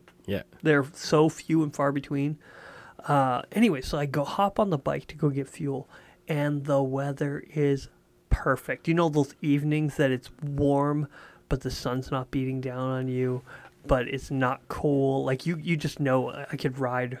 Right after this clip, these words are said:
Speaker 2: for two, in this condition, in this moment, I could ride two hours, no problem."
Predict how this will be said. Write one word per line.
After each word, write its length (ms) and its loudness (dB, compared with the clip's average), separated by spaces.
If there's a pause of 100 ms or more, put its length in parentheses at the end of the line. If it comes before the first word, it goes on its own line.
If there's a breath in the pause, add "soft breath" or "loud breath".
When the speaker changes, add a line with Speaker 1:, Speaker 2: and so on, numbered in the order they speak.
(120)
Speaker 2:
for 320 -20
two, 160 -6
in 320 -4
this 240 2
condition, 680 -2 (300 soft breath)
in 200 4
this 220 4
moment, 440 -2 (240 loud breath)
I 80 -4
could 160 -4
ride 260 0
two 180 0
hours, 320 -2
no 120 -6
problem." 340 -10